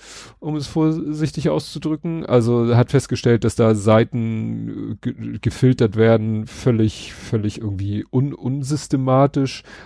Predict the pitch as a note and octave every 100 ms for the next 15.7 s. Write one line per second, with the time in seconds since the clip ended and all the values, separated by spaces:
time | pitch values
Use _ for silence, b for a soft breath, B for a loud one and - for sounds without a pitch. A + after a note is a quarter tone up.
0 | B C3 C#3 B2 - C3+ C#3+ C3 C3 -
1 | C#3 B2+ - - C3 B2+ B2 - A#2+ A2+
2 | A#2 G#2+ A#2+ B2 - D3 C3 - C3+ C3+
3 | B2+ C3 C3 - B B B B B B
4 | B B _ A#2 A2+ A2 G#2+ G#2+ - -
5 | A2 - A2+ A2+ A#2 A2 G#2+ G#2 G#2+ G2+
6 | G#2+ G#2+ G#2+ G#2+ G#2 G#2 A#2 B2 - -
7 | - - F#2+ A2+ B2 C3+ C3+ - C#3+ A2
8 | G#2+ - - B2 A#2 C3+ A#2+ G#2 C#3 C3+
9 | G2+ F#2+ F#2+ F2 - - - _ _ _
10 | _ _ _ _ b b b _ - G#2+
11 | G#2+ A2+ - - C3 A#2 G#2+ G2 G#2 A#2+
12 | A#2+ A2+ A2+ A2 G#2+ A#2+ A#2+ A#2+ A#2+ A#2+
13 | G2+ F#2 G#2+ A#2+ A#2+ A2+ A2 - A2+ B2
14 | - C3+ - B2 A#2 A#2 A2+ G#2+ A2 G#2+
15 | A#2+ C3 D#3+ B2 G#2 G#2 C#3